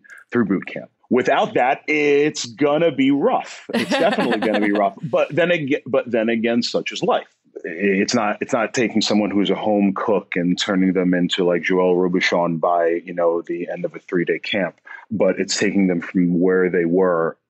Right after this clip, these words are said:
Speaker 1: And whether it's, you know, adjusting their attitude, because at the end of the day, we all need a smack in the butt at no matter what level we are in life sometimes,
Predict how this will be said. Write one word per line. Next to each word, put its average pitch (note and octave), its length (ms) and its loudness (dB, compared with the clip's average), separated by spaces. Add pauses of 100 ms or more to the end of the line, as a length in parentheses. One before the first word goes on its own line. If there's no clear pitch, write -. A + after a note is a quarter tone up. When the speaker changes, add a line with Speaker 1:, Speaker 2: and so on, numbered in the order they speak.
Speaker 1:
And F2+ 240 -2
whether F2 280 2
it's, - 180 -4
you F#2 60 0
know, E2+ 100 2
adjusting E2+ 880 -2
their F2 220 0
attitude, E2 500 -2
because F#2 220 -2
at F2+ 120 0
the F#2 120 2
end F#2 160 2
of E2+ 120 -2
the F#2 80 0
day, F2+ 100 2
we F2 140 4
all F#2 160 2
need F#2 140 2
a F2+ 60 0
smack F#2 340 -2
in G#2 60 0
the F#2 80 2
butt F#2+ 360 0
at A2 160 -2
no G#2+ 120 0
matter G2+ 180 0
what G2 400 2
level D3 400 2
we F3 140 4
are F3+ 200 4
in A#3 60 2
life A#2+ 260 2
sometimes, G2 640 -8